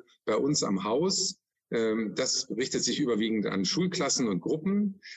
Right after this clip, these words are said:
Dann aber auch durch Regionalprojekte, die, äh, an den verschiedenen Standorten im ganzen Oderbruch, vor allen Dingen an den Schulstandorten, äh, mit Kindern und Jugendlichen realisiert werden.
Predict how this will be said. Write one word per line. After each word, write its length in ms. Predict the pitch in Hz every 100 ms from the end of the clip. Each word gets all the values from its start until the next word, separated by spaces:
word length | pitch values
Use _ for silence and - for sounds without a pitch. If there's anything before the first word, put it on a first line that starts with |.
| - -
Dann 180 | - 180
aber 300 | - 165 -
auch 320 | 240 - - _ _
durch 180 | 131 127
Regionalprojekte, 1200 | 123 127 110 92 87 127 98 104 - 151 214 226 - _ -
die, 280 | 135 139 139
äh, 480 | 127 127 127 120 123
an 180 | 135 160
den 140 | 185 156
verschiedenen 520 | 135 - 147 139 120
Standorten 640 | 104 117 156 113 113 120
im 100 | 113
ganzen 320 | - 151 - 131
Oderbruch, 460 | 127 151 120 135
vor 120 | -
allen 100 | 135
Dingen 120 | 120 117
an 40 |
den 120 | 107
Schulstandorten, 1200 | - 160 180 151 120 117 107 113 120 110 107 107
äh, 200 | 107 107
mit 160 | 107 101
Kindern 300 | - 147 135
und 140 | 113
Jugendlichen 480 | 123 139 131 117 123
realisiert 600 | 110 110 104 98 127 160
werden. 500 | 160 147 151 160 156